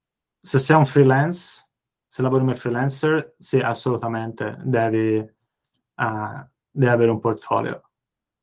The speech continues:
E di nuovo qui ci sono, se li potete guardare online, eh, quelli che ho visto io sono estremamente variegati. Ci sono persone che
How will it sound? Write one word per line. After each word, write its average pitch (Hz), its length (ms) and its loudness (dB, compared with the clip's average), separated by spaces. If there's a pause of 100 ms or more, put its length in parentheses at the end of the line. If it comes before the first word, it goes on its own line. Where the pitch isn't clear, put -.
(340)
E 139 120 2
di 135 100 8
nuovo 139 300 10
qui 156 480 6
ci - 180 -4
sono, 113 840 -2
se 135 240 0
li 135 200 2
potete 165 260 0
guardare 131 360 2
online, 120 540 0 (120)
eh, 117 140 -12
quelli 127 180 0
che 120 60 0
ho 117 60 -2
visto 123 320 0
io 143 120 6
sono 123 280 -2
estremamente 117 640 -6
variegati. 113 600 0
Ci - 120 -12
sono 110 220 -8
persone 123 480 -2
che 110 260 -6